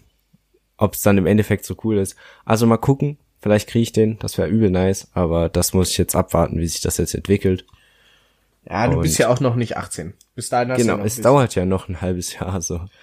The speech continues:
Speaker 1: Deswegen
Speaker 2: mir dauert's noch einen halben Tag.
Speaker 1: ungefähr, äh,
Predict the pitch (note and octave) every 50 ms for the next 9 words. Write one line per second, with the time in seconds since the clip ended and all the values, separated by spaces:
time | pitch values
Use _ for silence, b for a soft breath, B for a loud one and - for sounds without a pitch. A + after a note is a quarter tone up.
0 | b b b b b _ - G2+ - C3 C#3+ F3+ G3 G#3+ G3+ F3+ E3+ F3 F#3 F#3
1 | F3+ F#3 - F3+ F3 F3+ F3+ - - - - _ _ - C3+ C3 C#3+ D#3 D#3+ D#3
2 | D3 C3+ C#3 C3 B2 A2 - - D#3 - _ _ _ _ _ _ _ _ _ _
3 | _ _ _ _ _ - A#2+ A2+ B2+ A#2 - - G#2 G#2 G#2 G2 G2+ F#2+ - -
4 | G#2 G2 G2 F#2+ F2 D2 C#2+ C2+ C2 B1 - - - - - - - -